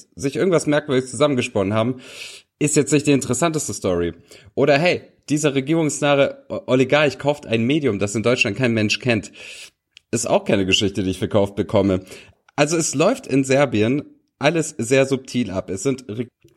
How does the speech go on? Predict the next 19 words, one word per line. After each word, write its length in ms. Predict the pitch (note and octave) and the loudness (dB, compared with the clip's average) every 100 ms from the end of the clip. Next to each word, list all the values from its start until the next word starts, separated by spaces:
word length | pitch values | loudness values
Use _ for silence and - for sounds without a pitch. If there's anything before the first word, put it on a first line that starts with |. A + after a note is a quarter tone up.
| _ | _
äh, 160 | - C3+ | 2 2
regierungsnahe 640 | B2+ C3 F3 D#3+ - C#3+ | 2 2 4 2 2 2
Oligarchen, 520 | B2+ B2 A#2+ D3 F3 D3+ | 2 2 0 -2 -2 -4
die 60 | |
Medien 340 | A#2+ D3 F3+ F3 | 0 0 0 -2
aufkaufen. 760 | F#3 - G3+ G#3 - - _ _ _ | -4 -4 -4 -4 -6 -12 _ _ _
Es 200 | - B2+ | -6 -4
ist 180 | D#3+ - | -4 0
der 140 | C3 | 2
Staat, 640 | A#2+ - B2 C3 F3+ A#3+ - | 4 2 2 2 2 -2 -8
es 140 | A2+ | -4
sind 160 | B2 B2 | -2 -2
staatliche 500 | - D#3 F#3 F3+ D3+ | 0 0 0 -4 -2
Betriebe, 580 | B2 C3 F3 F3+ F3 D3+ | -4 -2 0 2 2 2
die 160 | C3 | 0
den 220 | B2+ B2 | 2 2
ganzen 320 | A2+ D3+ - - | 2 -2 -4 -4
Anzeigenmarkt 720 | G3 - A#2 G2 F#2 G2 - | -4 0 2 2 2 0 0
kontrollieren 640 | A2 G#2 G#2+ F#2+ G2+ E3+ | -4 -2 -2 2 2 2